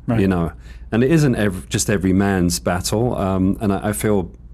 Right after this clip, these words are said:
Speaker 2: I feel sorry for women who struggle with it and like, "Well, I can't come out with that because it's supposed to be a man's struggle." But you have groups as well for, for women, um, not only for wives who, whose husbands have struggled and they need support in that, but for women who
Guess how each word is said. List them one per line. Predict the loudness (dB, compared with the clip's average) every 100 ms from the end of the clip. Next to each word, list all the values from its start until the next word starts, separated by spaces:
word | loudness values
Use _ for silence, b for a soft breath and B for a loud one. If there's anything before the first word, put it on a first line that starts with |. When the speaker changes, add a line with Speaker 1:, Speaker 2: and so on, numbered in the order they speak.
| -16 -10
Speaker 2:
I |
feel | -4
sorry | -2 -2
for | -2 0
women | 2 2 2
who | 0
struggle | 0 0 0 2
with | 2 2
it | 0
and | 0
like, | -2
"Well, | -2
I | -2
can't | -2 -4 -6
come | -4 -2
out | -2
with | 0
that | 0 0
because | -2 -2 -2
it's | -4
supposed | -4 -4
to | -2
be | 0
a |
man's | 0 0 0 -2
struggle." | -2 -2 -2 -4 b b b
But | 0 2
you | 2
have | 0 0
groups | 0 0 -2
as | 0
well | 0 -2
for, | -2 -2 -2 -4
for | -2 0
women, | 2 0 -2 -6 -16 -16 -18 -20 -16 -8
um, | -2 0
not | 2 2
only | 0
for | 0 0
wives | 2 0 -2 -2
who, | 0 -2 -2
whose | -4 0
husbands | -2 0 -2 -2
have | -4
struggled | -4 -4 -2 -2 0
and | 0
they | 0 0
need | -2 -4
support | -6 -6 -2
in | -2
that, | -2
but | -6
for | -2 0 0
women | 0 0 0
who | 0 0